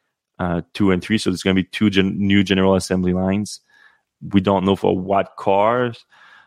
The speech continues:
Uh, if they are just now starting to break ground on a new building, uh, I, I would assume that it's gonna be for a n-, a new vehicle, like, uh, n-, when I say new vehicle, just not, not the Model Y.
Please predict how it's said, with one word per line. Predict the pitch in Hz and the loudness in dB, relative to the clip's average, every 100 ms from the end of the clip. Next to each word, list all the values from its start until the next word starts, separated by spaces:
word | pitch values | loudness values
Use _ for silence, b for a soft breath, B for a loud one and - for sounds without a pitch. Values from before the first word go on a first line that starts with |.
| _ | _
Uh, | 95 87 85 | -2 0 0
if | 113 117 | -2 0
they | 120 113 | 0 2
are | 110 | 0
just | 104 110 - | 0 -2 0
now | 110 113 120 | 0 2 0
starting | 113 113 104 107 107 - | 0 0 2 0 -2 -4
to | 104 104 101 101 98 92 | 0 2 2 2 -2 -2
break | 104 101 | -2 -2
ground | 101 107 104 | 0 0 2
on | 98 | 0
a | 95 | 0
new | 98 92 | -2 -2
building, | 98 101 104 110 110 98 | 0 0 2 0 0 -4
uh, | 80 95 95 92 - | -2 0 2 2 0
I, | 95 95 90 - | 0 -2 -4 -4
I | 92 | -2
would | 92 98 92 95 | 0 0 -2 -4
assume | 92 - 113 104 | -4 -4 -4 -2
that | 98 | -2
it's | 92 | -2
gonna | 98 95 | -4 -4
be | 98 | -4
for | - 95 92 92 92 95 | 0 2 4 2 0 -2
a | 90 | -4
n-, | 95 95 98 - - | -4 -4 -8 -12 -12
a | 98 | -6
new | 98 110 | -2 0
vehicle, | 113 117 - 123 120 | 2 0 2 2 2
like, | 95 - | 0 0
uh, | 92 | 0
n-, | 98 101 104 87 85 107 | 0 -2 -2 -4 -4 0
when | 104 | 0
I | 98 | 0
say | 101 | -2
new | 95 | 0
vehicle, | 95 95 95 | 0 2 0
just | 90 92 73 | 0 -6 -6
not, | 98 107 95 95 | -2 -2 -2 -2
not | 104 | 0
the | 101 | 0
Model | 98 95 95 | 0 0 0
Y. | 101 117 131 | 2 0 -2